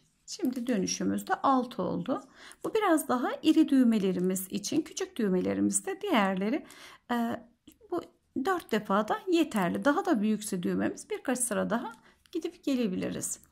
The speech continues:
Dü-, kullanacağımız düğmeye göre ayarlamalarımızı yapalım.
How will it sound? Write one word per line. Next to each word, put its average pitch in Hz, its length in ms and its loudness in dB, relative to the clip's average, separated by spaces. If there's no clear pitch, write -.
Dü-, - 160 -14
kullanacağımız 226 720 4
düğmeye 247 380 6
göre 220 420 0
ayarlamalarımızı 220 1000 2
yapalım. 262 640 0